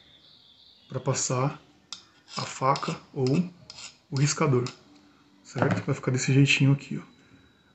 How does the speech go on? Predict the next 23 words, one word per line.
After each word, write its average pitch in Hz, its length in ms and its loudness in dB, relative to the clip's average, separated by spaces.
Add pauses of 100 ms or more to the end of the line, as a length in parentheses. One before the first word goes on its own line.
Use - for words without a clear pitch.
(100)
Não 226 60 -4
vai 262 100 4
gastar 208 300 4
tanta 147 600 4
fita - 220 -6
isolante 127 400 6
não, 143 220 8
vai 156 100 4
ficar 165 180 0
legal, 147 280 8
o - 20 4
resultado 131 340 2
vai 135 80 8
ficar 135 160 -2
bem 127 140 4
legal. 143 340 2 (4000)
Como 131 160 -8
ficou - 340 -12
aqui, - 280 -18
ó. 151 60 -12 (3250)
Beleza? 147 360 2 (1080)
É, 117 540 -2
então, 120 480 0